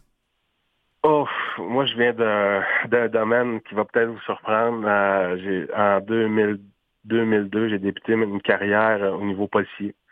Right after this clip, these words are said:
Je viens d'une famille de, de policiers. Mon père a été policier, mon frère est policier, euh, donc c'était, euh, la, la, ma vie, tu sais, mon, mon chemin était tracé au niveau policier. Je voulais aider le, le, le, je voulais aider le, le, le monde de la nation atikamekw.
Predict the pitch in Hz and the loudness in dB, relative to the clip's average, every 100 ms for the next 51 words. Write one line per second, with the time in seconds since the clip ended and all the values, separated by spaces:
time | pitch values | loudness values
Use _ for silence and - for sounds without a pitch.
0 | - _ _ _ - _ 92 98 104 101 | -20 _ _ _ -20 _ -4 0 2 0
1 | 90 101 101 110 98 95 92 90 92 - | 0 0 2 0 0 0 0 -2 -4 -2
2 | 92 - 107 98 - 104 104 104 110 104 | -2 -2 0 0 0 0 0 -4 -6 -2
3 | 98 - - 104 110 110 - - - - | -2 -6 -6 -2 -2 -2 -8 -16 -18 -12
4 | 92 98 98 - 117 110 104 107 101 - | -2 0 0 2 2 0 -2 -2 -2 -6
5 | - 104 107 110 113 107 95 95 98 101 | -10 -2 2 2 2 2 2 2 2 0
6 | 101 _ - - - - - 95 - 110 | 0 _ -20 -20 -20 -20 -10 -8 0 2
7 | 107 98 92 90 85 85 78 78 76 - | 4 2 0 -2 -4 -6 -8 -12 -18 -20
8 | 71 - - 95 80 67 73 71 78 80 | -20 -20 -18 -14 -14 -14 -20 -20 -18 -16
9 | 82 73 98 98 - 107 - 95 - 98 | -18 -10 -2 -2 -2 -8 -10 -10 -2 0
10 | 90 82 - - 95 95 120 117 117 - | 2 0 -6 -4 -2 0 0 2 0 0
11 | 107 101 127 113 107 110 110 101 - 113 | 0 0 0 0 0 0 0 -2 -4 -10
12 | - - - - - - 98 101 117 131 | -8 -16 -16 -16 -18 -14 -4 2 4 4
13 | 117 117 110 95 90 80 78 98 107 110 | 2 0 2 0 -4 -6 -10 -4 0 0
14 | 110 104 90 82 67 78 78 90 92 98 | 0 0 0 -2 -2 -4 -2 0 2 2
15 | 95 92 85 - 98 90 - 92 85 85 | 2 0 -2 -2 -2 -2 0 0 0 -2